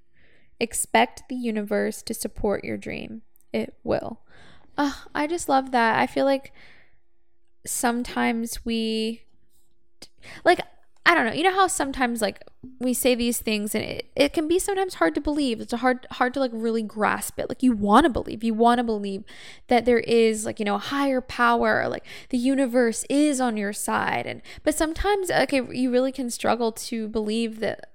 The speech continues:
I don't know. I, I mean, I, this book, like, has helped me a lot spiritually, like, connect with God, a higher power. Um, personally, I don't know, you know, what you believe in, but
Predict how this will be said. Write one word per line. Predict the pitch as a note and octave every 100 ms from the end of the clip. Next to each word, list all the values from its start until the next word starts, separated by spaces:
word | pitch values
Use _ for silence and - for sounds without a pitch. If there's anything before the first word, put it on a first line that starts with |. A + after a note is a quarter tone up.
| - - - - -
I | F#4
don't | F4
know. | D4+
I, | A3 C#3 C#3+
I | A3+
mean, | A3+ G#3+ - - - - - - - -
I, | - -
this | C4+
book, | - C#4 - -
like, | A3 A3
has | G#3
helped | G#3 F3+
me | G3+
a | G3
lot | F#3+ E3 F3 C4+ - -
spiritually, | - - A3 G#3 - C4 C4 C#4+
like, | C#4+ A3 -
connect | A#3+ G#3 - -
with | A3+ A3 G3+ - - - - - - - A3
God, | G#3 G3 G#3+ G#3+ A#3+
a |
higher | A#3 A3 G#3
power. | G3+ A3+ - A#3 B3 D4+ D4+ -
Um, | A3 A3+ - -
personally, | A3+ G#3+ A#3+ C4 D4 D#4
I |
don't | C#4+ A3
know, | - G#3 G#3 A#3 -
you | A#3
know, | A#2+
what | A#2+ -
you | A#3+
believe | A3+ G#3+ A3
in, | A#3+ D4+ - - - -
but | B3 B3 A3+ A3